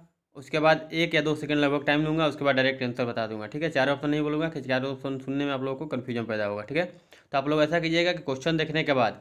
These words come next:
आप लोगों को वीडियो को पॉज कर लीजिएगा, उसके बाद अपना आंसर मिलाइएगा कि कौन सा आंसर सही होगा।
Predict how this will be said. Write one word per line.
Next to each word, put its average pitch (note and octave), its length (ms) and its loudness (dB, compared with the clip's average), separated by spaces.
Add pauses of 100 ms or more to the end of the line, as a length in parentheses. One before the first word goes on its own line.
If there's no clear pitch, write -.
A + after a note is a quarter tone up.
(120)
आप C3 140 -6
लोगों C#3+ 180 -2
को C3+ 60 -4
वीडियो D3 180 -2
को C#3+ 60 -4
पॉज D3+ 200 -2
कर D3+ 140 -2
लीजिएगा, D3+ 300 0
उसके - 180 -6
बाद C3 160 2
अपना B2+ 240 0
आंसर C3 260 -4 (300)
मिलाइएगा C3 340 2
कि C#3+ 80 -14
कौन A#2 220 -4
सा A#2 100 -8
आंसर A2+ 200 -8
सही G#2+ 180 -6
होगा। G2 200 -6